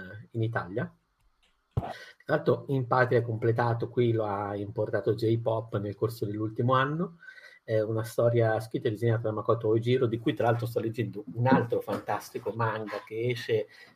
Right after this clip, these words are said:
praticamente a cadenza settimanale e che, eh, purtroppo quello è ancora inedito in Italia, che è Neko no Teira no Chion-san, spero di averlo pronunciato,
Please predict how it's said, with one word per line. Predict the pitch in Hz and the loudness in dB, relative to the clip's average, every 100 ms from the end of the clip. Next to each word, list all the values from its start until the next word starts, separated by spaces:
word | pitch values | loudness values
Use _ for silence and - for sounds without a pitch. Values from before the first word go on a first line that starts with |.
| _ _ | _ _
praticamente | 113 117 131 120 | 0 2 2 0
a | |
cadenza | 104 110 120 120 | 0 2 0 0
settimanale | 113 - 110 117 120 101 101 - | -6 -8 -2 4 4 4 0 -2
e | 120 123 151 - | 2 2 2 -2
che, | 131 123 - | 0 0 0
eh, | 110 110 104 101 101 | -2 -2 -2 -4 -8
purtroppo | - 113 - 110 | 0 0 0 2
quello | 127 117 | 4 4
è | |
ancora | 107 113 | 4 0
inedito | 110 120 117 | 0 -2 -2
in | 113 | -2
Italia, | 113 120 113 107 104 | -2 0 0 -2 -2
che | 117 113 110 | 2 4 2
è | 104 | 0
Neko | 120 127 117 | 0 0 0
no | 113 117 117 117 | 2 4 4 4
Teira | 113 107 107 | 2 2 0
no | 113 | -4
Chion-san, | 117 113 110 - 101 - 104 107 | -6 -6 -6 -8 -14 -14 -14 -14
spero | - 110 | -10 -4
di | 110 | -2
averlo | 113 117 | -2 -2
pronunciato, | 117 113 113 113 113 117 | -4 -6 -4 -4 -2 -4